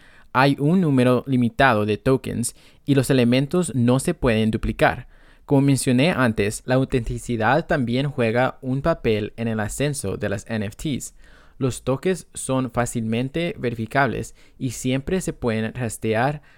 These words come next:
hasta el creador original. De esta manera, los propietarios de tokens N F Ts pueden poseer completamente los activos digitales individuales con el conocimiento de que tienen el único token de este tipo.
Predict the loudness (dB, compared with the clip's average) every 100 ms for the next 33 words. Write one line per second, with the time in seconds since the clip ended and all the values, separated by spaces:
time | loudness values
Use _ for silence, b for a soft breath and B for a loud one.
0 | b -6 -4 -2 -4 0 2 2 2 2
1 | 0 -2 -4 -4 0 0 -2 -8 b b
2 | b b -2 0 -2 -2 0 0 0 -2
3 | -4 -4 -4 -2 -4 -2 0 2 2 0
4 | -2 0 -2 -2 -6 -4 -4 -4 -4 -4
5 | -6 -12 b b -2 2 2 0 -2 -2
6 | 2 2 0 -4 -4 -2 -2 -2 -2 -2
7 | 0 -2 -2 -6 -4 -2 -2 -2 -4 -2
8 | -2 0 -4 -8 b b -2 0 2 2
9 | 4 4 0 -6 -8 -4 -2 -2 -4 -6
10 | -4 -6 -4 -2 -2 -2 -2 -4 b b
11 | b -4 -4 -4 -2 -2 -2 -4 -4 -6
12 | -4 -4 -4 -6 -8 -2 -2 -2 -6 -8
13 | -4 -2 -2 -2 -6 -4 -6 -6 -12